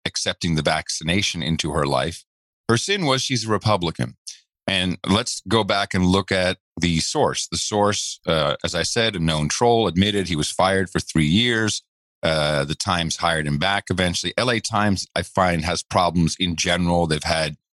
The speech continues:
intelligence assets who were reporting and writing for them, and they've been outed in recent years. There's all kinds of stuff going on there.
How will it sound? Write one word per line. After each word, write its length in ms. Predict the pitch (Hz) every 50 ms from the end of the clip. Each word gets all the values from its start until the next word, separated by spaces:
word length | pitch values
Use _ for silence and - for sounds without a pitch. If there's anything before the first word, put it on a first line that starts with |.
| _ _ _ _ _
intelligence 640 | - 85 - - - 98 101 98 90 - 95 87 - -
assets 640 | - 82 82 92 - - - 90 87 87 - - -
who 240 | - 90 87 82 80
were 260 | 80 82 82 80 78 - - -
reporting 720 | 90 90 82 - - 98 87 85 82 85 85 82 85 80
and 180 | 80 80 78 80
writing 400 | 85 82 82 80 82 80 82 80
for 140 | - 87
them, 400 | 82 85 85 82 80 82 80 73
and 200 | 73 73 73 - - _ _ _ _ -
they've 160 | 82 85 78 76
been 140 | 85 82 -
outed 360 | 85 82 82 85 82 78 76
in 160 | 76 73 76 76
recent 340 | 80 78 - - 73 67 -
years. 340 | 78 78 78 80 78 71 95
There's 100 | 98 123
all 140 | 139 151
kinds 280 | - - 113 101 90 80
of 60 | 76
stuff 280 | - - 85 78 - -
going 280 | - 78 76 73 73
on 240 | 76 73 71 71 67
there. 380 | 69 76 78 71 65 62 64